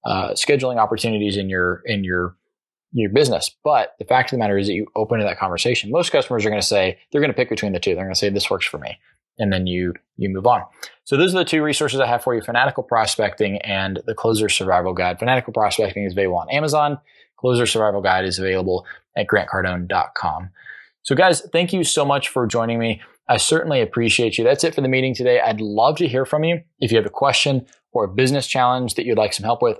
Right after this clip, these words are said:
or you wanna share how you're building your service business, you can email me at dylan at devoted entrepreneurs dot com. That's D Y L A N at devoted entrepreneurs dot com. I look forward to meeting with y'all again next time. Until then,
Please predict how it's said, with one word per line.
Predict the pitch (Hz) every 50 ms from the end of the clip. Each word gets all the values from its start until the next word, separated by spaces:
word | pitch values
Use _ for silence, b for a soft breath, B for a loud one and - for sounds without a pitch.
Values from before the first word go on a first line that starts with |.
| _
or | - 165 185 208
you | 214 202
wanna | 185 165 143 123
share | 107 - - 113 107 107 107
how | 95 101 110
you're | 107 104 104 101
building | 117 113 113 113 110 107
your | 101 113 123
service | 120 - 120 107 101 95 87
business, | - 98 92 87 101 101 104 -
you | 123 110
can | - 110 107 -
email | 127 127 135 135 135 135 131
me | 131 131 123 b b b b b b _
at | - 104 101 95 123 113
dylan | 110 131 156 170 175 165 165 165 - _
at | 123 117 107
devoted | 101 107 98 113 120 123 120
entrepreneurs | 120 117 - - 117 107 104 101 92
dot | 104 95 87
com. | - 92 90 87 90
That's | 90 - - - - -
D | 120 123 127 135
Y | 135 131 113 110 107 101 98 -
L | 113 120 127 123
A | 113 104 101
N | 98 92 92 92 90 b b b b b b _ -
at | 104 101 98 - - 120 110
devoted | 104 98 98 104 104 104 104 - -
entrepreneurs | 107 104 101 - - 113 101 98 95 95 92 87 -
dot | - - 95 85 - -
com. | - 90 87 90 85 B B B _
I | 117 123
look | 147 143 -
forward | 147 143
to | 131
meeting | 131 135 139 139 139
with | 135 123
y'all | 127 123 123
again | 123 113 110 107
next | 113 147 160 - -
time. | 170 165 165 151
Until | 123 110 - 143 160
then, | 156 156 156 160 156 170